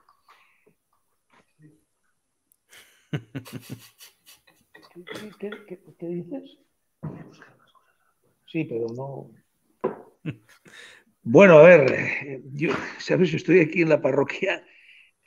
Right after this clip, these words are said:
que, que está la adoración nocturna y, bueno, en fin, ya sabéis, este tipo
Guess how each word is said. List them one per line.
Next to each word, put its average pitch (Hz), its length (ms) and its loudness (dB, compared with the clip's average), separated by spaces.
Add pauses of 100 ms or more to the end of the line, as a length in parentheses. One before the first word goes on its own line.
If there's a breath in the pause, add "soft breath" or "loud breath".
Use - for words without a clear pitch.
que, 135 500 -6
que - 60 -10
está 139 220 -2
la 170 100 6
adoración 160 420 4
nocturna 160 760 0 (680)
y, 135 380 -2
bueno, - 220 4
en - 60 0
fin, - 240 -2 (200)
ya 147 120 2
sabéis, - 380 2
este 151 220 0
tipo 127 640 2